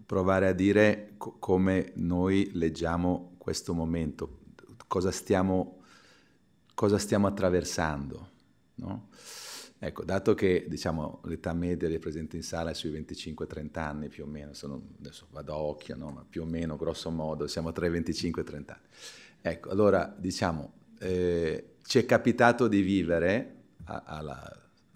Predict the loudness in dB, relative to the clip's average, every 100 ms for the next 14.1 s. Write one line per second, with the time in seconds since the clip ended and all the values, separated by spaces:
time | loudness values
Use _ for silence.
0 | -18 -10 -10 -10 -14 -14 -10 -10 -10 -14
1 | -12 -10 -10 -10 -10 -8 -10 -12 -12 -8
2 | -10 -10 -16 -14 -10 -8 -6 -6 -10 -16
3 | _ -20 -20 -20 -18 -16 -16 -18 _ -16
4 | -14 -14 -14 -12 -8 -2 0 2 2 0
5 | 0 2 0 0 -4 -4 -4 -4 -6 -10
6 | -8 -10 -10 -12 -10 -10 -10 -12 -16 -18
7 | -20 -20 -18 -18 -16 -18 -16 -16 -18 -20
8 | -20 -2 2 2 2 -2 -4 -4 -2 0
9 | 0 -2 -2 -2 0 4 6 6 4 4
10 | 4 4 4 4 4 4 2 -6 -10 -6
11 | -6 -6 -6 -4 -4 -2 -2 0 0 2
12 | 0 -2 -6 -8 -4 -2 -2 -2 -2 -4
13 | -10 -8 -4 -4 -4 -4 -6 -2 -2 -2